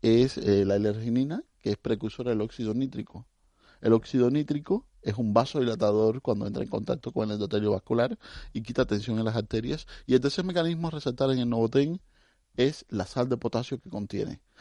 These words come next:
Si te dije que el sodio, que es la sal común, retiene el agua en las arterias, la sal de potasio las, quita agua de las arterias, alcaliniza la orina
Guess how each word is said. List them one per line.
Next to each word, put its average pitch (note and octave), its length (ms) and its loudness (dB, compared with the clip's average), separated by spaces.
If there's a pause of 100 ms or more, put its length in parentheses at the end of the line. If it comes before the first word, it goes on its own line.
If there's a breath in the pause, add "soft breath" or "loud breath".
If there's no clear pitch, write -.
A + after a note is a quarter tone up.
(140 soft breath)
Si - 140 -2
te C3 120 10
dije E3+ 260 6
que D3+ 80 4
el B2+ 140 4
sodio, A2 380 4
que A#2+ 80 0
es B2 60 2
la C#3 140 2
sal B2+ 200 0
común, C3 300 2
retiene A#2+ 400 2
el A#2 80 4
agua B2 220 6
en A2+ 40 0
las A2+ 100 -4
arterias, D3 520 -4 (320 soft breath)
la - 180 4
sal A#2+ 260 4
de B2 100 4
potasio C#3+ 680 -2 (440)
las, F#2 520 0 (320)
quita B2+ 360 10
agua A#2+ 240 8
de G#2 40 8
las G2+ 160 0
arterias, G2+ 460 -4 (240 loud breath)
alcaliniza A2 600 0
la C3 80 0
orina D3 360 -4